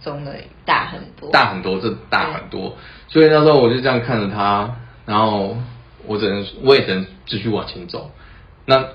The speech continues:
Speaker 2: 果不然，就是三十分钟后，我就淋了。
Speaker 1: 变成落汤鸡。
Speaker 2: <laughs> 对，我就雨，雨就下来，可是那还好，那雨没有很大，雨就是因为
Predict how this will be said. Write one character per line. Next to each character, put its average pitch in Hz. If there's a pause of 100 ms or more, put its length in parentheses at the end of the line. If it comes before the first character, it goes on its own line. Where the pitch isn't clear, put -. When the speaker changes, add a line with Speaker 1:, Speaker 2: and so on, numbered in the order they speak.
(120)
Speaker 2:
果 92
不 117
然， 87 (340)
就 104
是 92
三 117
十 110
分 95
钟 95
后， 92 (840)
我 90
就 101 (560)
淋 185
了。 175
Speaker 1:
变 147
成 -
落 117 (100)
汤 135 (260)
鸡。 -
Speaker 2:
<laughs> -
对， 143
我 110
就 135 (280)
雨， 95
雨 101
就 117
下 117
来， 101
可 165
是 180
那 208
还 120
好， 117
那 180
雨 107
没 107
有 127
很 113
大， 98
雨 98
就 135
是 131 (480)
因 156
为 151